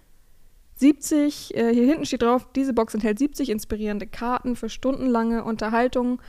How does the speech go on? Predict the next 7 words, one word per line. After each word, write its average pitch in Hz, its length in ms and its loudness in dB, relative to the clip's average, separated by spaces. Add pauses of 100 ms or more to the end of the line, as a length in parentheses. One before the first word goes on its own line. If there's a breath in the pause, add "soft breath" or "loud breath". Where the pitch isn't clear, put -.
(220 loud breath)
Fragen 226 400 -2
aus 208 140 -2
den 220 100 -4
Kategorien 208 400 -2
Selbstreflexion, 247 680 0
Gedankenspiel 214 500 -4
und 202 160 -6